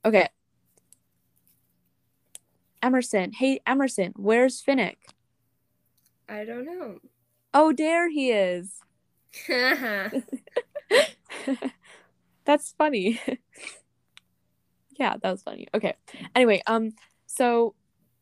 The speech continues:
Speaker 1: again, I really like this quote just because it's, like, Finnick is throwing shade and he's just being so passive aggressive, but, like, Peta's actually there, and Peta's just like,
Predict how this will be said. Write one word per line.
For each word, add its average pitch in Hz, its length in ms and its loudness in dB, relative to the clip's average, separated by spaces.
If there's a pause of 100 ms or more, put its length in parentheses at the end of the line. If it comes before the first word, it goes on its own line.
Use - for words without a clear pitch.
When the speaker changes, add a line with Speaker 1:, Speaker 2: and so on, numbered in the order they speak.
(1900)
Speaker 1:
again, 240 300 2
I 233 160 0
really 294 300 2
like 294 180 0
this 294 180 -6
quote 240 220 -2
just 233 160 -8
because 247 280 -2
it's, 240 300 -4
like, 220 240 -2
Finnick 196 300 -2
is 196 180 0
throwing 185 320 -2
shade 175 380 -4
and 175 120 -4
he's 180 180 -4
just - 280 -10 (240)
being 214 160 2
so 214 140 2
passive 190 320 -2
aggressive, 190 560 2
but, 175 100 2
like, 180 180 -2 (280)
Peta's 214 400 4
actually 185 420 0
there, 160 380 -2
and 196 100 -2
Peta's 180 220 -2
just 185 160 -8
like, 185 140 -8